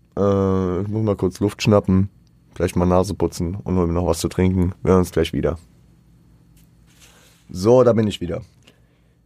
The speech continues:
Ähm, nach von Star zum Dealer, vom Kollege Alpha Gene zwei Album, hab ich auf jeden Fall auch, ähm, Sad von X am Start. Ich muss sagen, X war nie so der Künstler, der mich, äh,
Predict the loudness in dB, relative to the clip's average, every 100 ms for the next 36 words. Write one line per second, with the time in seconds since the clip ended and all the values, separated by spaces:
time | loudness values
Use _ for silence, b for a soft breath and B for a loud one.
0 | _ 0 2 4 4 2 0 -4 -2 0
1 | -2 -4 0 0 2 -4 -4 -4 -2 -2
2 | -4 -12 -6 -6 -4 -4 0 2 0 0
3 | -2 0 -2 0 2 4 2 0 -2 -6
4 | b b b -4 -2 -2 -2 0 0 0
5 | 0 0 -2 -6 -14 -4 0 0 -2 -4
6 | -10 -2 2 4 2 -2 -2 0 -2 -2
7 | -4 -4 -14 -14 -8 -6 -6 -6 -6 -6
8 | -8 -14 b b b b b -6 -4 0
9 | 2 4 2 0 -4 -2 -2 0 -2 -4
10 | -2 -2 -2 -6 -2 0 2 2 0 -2
11 | -4 0 2 2 0